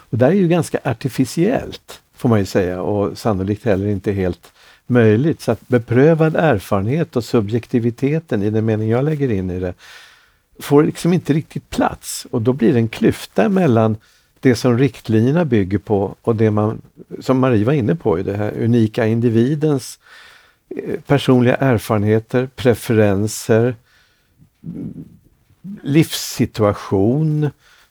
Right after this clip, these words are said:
Man kan också tala om, eh, hur personen har det för stunden. Allt det här dränks lite av att man gör en, en sjukdomsbild av det.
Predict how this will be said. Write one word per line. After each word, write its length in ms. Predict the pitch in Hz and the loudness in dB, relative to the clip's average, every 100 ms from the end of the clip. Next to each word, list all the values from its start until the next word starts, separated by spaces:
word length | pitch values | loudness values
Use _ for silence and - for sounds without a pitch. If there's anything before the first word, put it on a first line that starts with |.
| _ _ - - 85 - - - - 90 80 | _ _ -14 -14 -14 -16 -18 -14 -14 -12 -10
Man 120 | 123 | -4
kan 160 | 139 | -2
också 260 | 113 90 110 | -2 -2 -8
tala 340 | - 160 131 131 | -4 -2 0 0
om, 260 | 123 123 | -2 -2
eh, 260 | 120 117 113 - - | 0 0 -2 -6 -10
hur 160 | 120 127 | -4 -4
personen 640 | - 135 - 117 120 120 | 0 -2 2 0 2 0
har 400 | 120 107 120 113 | 0 2 2 4
det 200 | 107 117 113 _ _ | 2 0 -2 _ _
för 160 | - | -4
stunden. 720 | 131 - 104 104 120 139 151 156 - - | 0 2 2 2 2 0 0 -4 -16 -20
Allt 280 | - 135 120 | -2 -2 0
det 60 | 175 | 0
här 220 | 165 156 - | 2 0 -2
dränks 600 | 120 139 214 247 - - | -4 -2 -2 -4 -4 0
lite 300 | 107 - 117 | 0 0 0
av 200 | 101 101 | 2 0
att 180 | 98 - | -2 -2
man 180 | 113 | -2
gör 280 | 107 95 92 - _ _ _ | 2 0 -2 -8 _ _ _
en, 300 | 139 113 104 - - | -8 -6 -8 -12 -6
en 360 | 117 107 - | -4 -4 -8
sjukdomsbild 1160 | - 160 - - 113 98 - - 104 233 180 78 | 0 0 0 0 0 0 -6 -8 -4 0 0 -2
av 220 | - - | -8 -14
det. 120 | - | -16